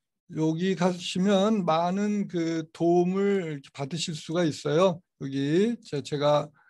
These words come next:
여기 주소를 보내드릴게요. 요거를, 어, 담임 선생님들께서는 요거를 꼭 이,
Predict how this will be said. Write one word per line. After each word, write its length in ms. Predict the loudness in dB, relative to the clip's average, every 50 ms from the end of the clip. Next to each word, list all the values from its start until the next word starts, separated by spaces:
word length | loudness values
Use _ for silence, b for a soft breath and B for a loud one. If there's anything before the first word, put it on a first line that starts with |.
| b b b b _ -14
여기 440 | -14 -12 -12 -12 -14 -14 -14 -16 -18 _ _ _ _ _ _ _ _ _ _ _ _ _ _ _ _ _ _
주소를 720 | -12 -12 -6 -4 -2 -2 0 0 2 4 4 4 4 4 0
보내드릴게요. 1160 | -2 -2 -2 -2 -4 -6 -8 -10 -12 -14 _ -6 -6 -4 -4 -2 0 2 4 4 2 2 -2 -8 _ _ _ _ _ _ _ _ _ _ _ _ _ _ _ _ -18 -18 -18 -20 _ _ _ _ -4
요거를, 480 | -2 2 2 2 4 4 2 2 0 -2 -8 _ _ _ _ _ -4
어, 260 | 0 0 0 0 0
담임 320 | 0 4 6 6 6 6
선생님들께서는 1120 | 6 6 6 6 6 6 6 4 2 0 -2 0 2 2 2 2 0 -2 -2 -2 -2 0
요거를 480 | -2 -2 -2 -2 -2 0 0 0 -2 0
꼭 340 | 0 0 2 2 2 0 b b b b b b _ -10
이, 340 | -6 -4 -4 -4 -4 -6